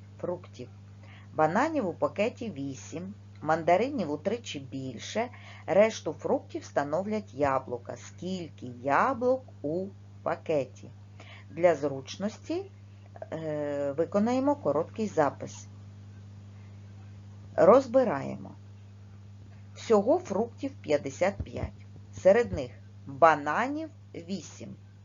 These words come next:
Мандаринів невідомо утричі більше.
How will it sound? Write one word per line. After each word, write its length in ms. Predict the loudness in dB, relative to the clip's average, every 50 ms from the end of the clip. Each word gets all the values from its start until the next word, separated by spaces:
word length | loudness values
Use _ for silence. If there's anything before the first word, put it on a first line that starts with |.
| -20 -20 -20 -20 -20 -20 -20 -20 -20 -20 -20 -20 -20 -20 -20 -20 -20 -20 -20 -20 -20 -20 -20 -20 -20 -20 -20 -20 -20 -18 -12 4
Мандаринів 880 | 8 10 10 10 10 10 8 8 8 8 6 2 0 -2 -2 -4 -6 -6 -10 -14 -20 -20 -20 -20 -20 -20 -20 -20 -20 -20 -20 -20 -20 -10 -4
невідомо 880 | -2 0 0 0 -2 -4 -4 -2 0 0 0 0 0 -2 -2 -2 -4 -6 -10 -20 -12 -8
утричі 760 | -8 -8 -6 -4 -2 -2 -2 -2 -4 -6 -10 -10 -10 -10 -12 -14 -18 -18 -10
більше. 540 | -6 -4 -4 -4 -6 -10 -14 -12 -12 -14